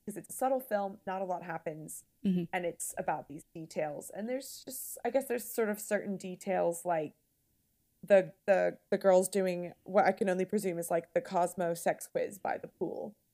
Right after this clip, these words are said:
Speaker 1: And
Speaker 2: Right.
Speaker 1: also the kind of interaction with, like, adult women's culture and kind of these unspoken things of,
Speaker 2: Yeah.
Speaker 1: like, how teenagers find sex ed when there is no sex ed.
Speaker 2: Mm-hmm.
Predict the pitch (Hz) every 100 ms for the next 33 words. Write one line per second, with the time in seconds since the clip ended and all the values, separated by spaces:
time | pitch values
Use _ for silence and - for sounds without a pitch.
0 | _ - 185 143 - - 196 190 202 185
1 | - 190 175 190 180 185 170 - 170 170
2 | 170 - - _ _ _ _ - - 202
3 | 233 233 - - 185 170 156 165 - 208
4 | 170 - 180 160 160 165 175 175 220 180
5 | 170 175 - 208 208 202 196 185 185 185
6 | 180 180 175 170 - - 196 208 220 202
7 | 185 185 - 175 170 170 - 180 - 165
8 | 165 160 170 165 156 170 160 165 180 -
9 | 208 208 269 262 202 185 175